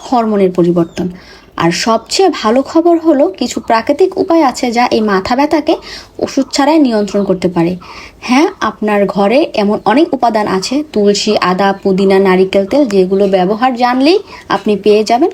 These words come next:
সহজে স্বস্তি। হ্যালো এভরিওয়ান, আসসালামু আলাইকুম। আজকের ভিডিওতে বিস্তারিত জানবো মাথা ব্যথার কারণ এবং ঘরে বসে কিভাবে প্রাকৃতিক উপায়ে আপনি এই সমস্যা থেকে মুক্তি পেতে পারেন। চলেন শুরু করা যাক। মাথা ব্যথা বেশ কয়েকটি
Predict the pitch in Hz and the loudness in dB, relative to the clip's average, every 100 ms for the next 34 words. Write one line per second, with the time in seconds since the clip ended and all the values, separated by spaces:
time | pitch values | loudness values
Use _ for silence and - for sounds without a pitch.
0 | - - 214 214 269 - - 214 196 - | -4 -2 0 2 0 -2 -6 -4 -4 -6
1 | - - - - - - 262 285 311 320 | -10 -12 -20 -20 -12 -4 2 2 2 2
2 | 359 427 254 - 233 214 202 185 175 175 | 2 0 -2 -2 0 2 2 2 2 2
3 | 190 196 214 - 339 330 320 330 330 269 | -2 -2 -4 0 2 4 4 2 2 2
4 | 381 - 220 269 285 285 226 202 190 247 | 0 -2 -2 0 2 2 0 2 2 2
5 | 185 180 190 294 202 202 196 190 285 - | 0 0 0 0 -2 -2 0 2 0 -2
6 | - - - 202 208 208 214 220 262 302 | -16 -20 -6 0 0 0 0 2 0 0
7 | 359 254 233 233 226 208 262 285 311 202 | -2 0 0 0 0 -2 0 -2 -2 0
8 | 202 214 202 233 - 294 254 226 233 294 | 0 0 -2 -4 0 -2 0 -2 -2 0
9 | 330 403 262 247 208 190 180 180 165 190 | 0 2 0 2 -2 -2 -2 0 0 0
10 | - 220 330 - - 247 208 175 160 151 | 0 2 2 0 -2 0 0 0 0 -2
11 | 151 - - 226 220 226 277 311 311 247 | -6 -16 -8 -2 -2 0 0 2 0 -2
12 | 285 320 - - 196 196 196 - 202 190 | -6 -8 -14 -6 0 0 0 -2 -2 0
13 | 339 | -2